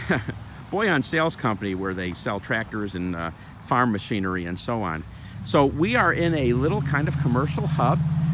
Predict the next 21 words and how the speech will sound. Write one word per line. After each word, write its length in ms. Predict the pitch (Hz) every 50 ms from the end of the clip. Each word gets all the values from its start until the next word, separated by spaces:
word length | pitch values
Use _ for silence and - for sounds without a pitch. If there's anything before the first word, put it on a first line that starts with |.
| - - - -
that 180 | - 131 131 160 - -
could 180 | 147 147 - -
actually 440 | - 139 139 - - - 160 160
expand 680 | 156 151 - - - - - 131 123 123 120 123 123 117
and 100 | 101 95
probably 500 | - - 104 98 - 110 95 101 104 101
will 260 | 92 98 101 95 95
someday. 480 | 95 - - 98 90 87 - 85 80 78 - - - - -
But 100 | - 160
now 100 | 214 262
we're 80 | 285 262
gonna 100 | 233 170
take 220 | 147 160 151 147
a 20 | 139
minute 220 | 123 123 120 123
here 160 | 123 127 117
and 80 | 110 104
visit 360 | 98 123 123 110 120 101 95
at 220 | 113 107 101 95 95
the, 260 | - 101 92 92 92 92
um, 320 | 92 87 82 82 87 92